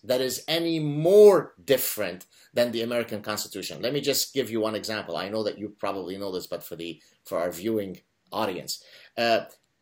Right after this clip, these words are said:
different punishments, uh, or different crimes, uh, necessitate different punishments as a function of the identity of the victim and the perpetrator.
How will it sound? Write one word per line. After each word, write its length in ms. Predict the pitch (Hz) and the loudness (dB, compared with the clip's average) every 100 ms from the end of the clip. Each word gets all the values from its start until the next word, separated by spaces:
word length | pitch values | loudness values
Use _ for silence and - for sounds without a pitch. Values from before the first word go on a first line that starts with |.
| 104 | 0
different 600 | 101 214 - 208 196 - | 6 6 4 -2 -4 -6
punishments, 1040 | - 185 185 - 117 82 78 - - - _ _ _ _ _ - | -6 -2 -2 -2 -4 -8 -8 -8 -8 -10 _ _ _ _ _ -6
uh, 140 | 107 | 2
or 240 | 127 113 - | 4 2 4
different 500 | 202 208 202 170 - | 2 2 -4 -6 -8
crimes, 760 | - 170 143 95 92 - - _ _ _ _ - | -2 0 0 -2 -6 -10 -12 _ _ _ _ -8
uh, 80 | 113 | -6
necessitate 800 | 131 131 185 180 180 - 143 120 - | -2 2 4 4 2 2 0 0 -2
different 480 | 165 - 156 135 | -2 0 -4 -4
punishments 760 | - 160 156 - 104 90 92 - _ - 131 | -6 -4 -2 -2 -6 -10 -12 -14 _ -6 -2
as 140 | 131 | 0
a 60 | 131 | -2
function 720 | - 170 185 - 135 120 120 _ | -2 -2 -2 -2 -2 -4 -8 _
of 220 | 127 110 | -6 -4
the 120 | 120 135 | -6 -4
identity 920 | 123 113 143 170 151 131 113 101 - 113 | -2 0 0 0 -4 -6 -6 -6 -6 -6
of 180 | 98 | -6
the 100 | 117 | -6
victim 640 | 98 113 156 - 127 117 117 - - | -2 0 -2 0 0 0 -4 -16 -6
and 200 | 127 127 | -4 -2
the 80 | 117 | -2
perpetrator. 800 | - 170 - 131 - 98 78 | 4 4 4 -4 -2 -4 -4